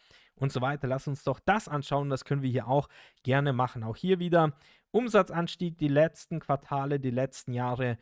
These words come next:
meiner Ansicht nach sehr stark. Und auch hier Adjusted ebitda, darüber reden wir auch mal ganz kurz.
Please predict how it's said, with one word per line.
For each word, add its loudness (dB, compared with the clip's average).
meiner 6
Ansicht 0
nach -2
sehr 2
stark. 0
Und -6
auch -4
hier 0
Adjusted 0
ebitda, 0
darüber -2
reden -6
wir -6
auch -2
mal -2
ganz -4
kurz. -2